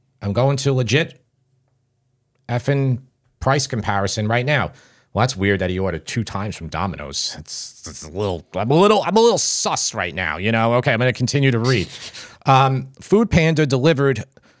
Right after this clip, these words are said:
versus curbside pickup from Domino's Pizza dot com cost me an additional dollar forty-nine.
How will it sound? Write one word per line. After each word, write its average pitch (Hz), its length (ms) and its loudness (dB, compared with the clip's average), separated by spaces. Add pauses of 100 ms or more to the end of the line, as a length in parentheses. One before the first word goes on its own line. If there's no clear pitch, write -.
(420)
versus 135 340 2
curbside 170 560 0
pickup 151 380 0
from 117 160 -2
Domino's 127 480 0
Pizza 135 300 -2
dot 113 240 0
com 123 380 0
cost - 380 -2
me 139 120 0
an 120 40 2
additional 120 520 0
dollar 120 380 0
forty-nine. 127 720 0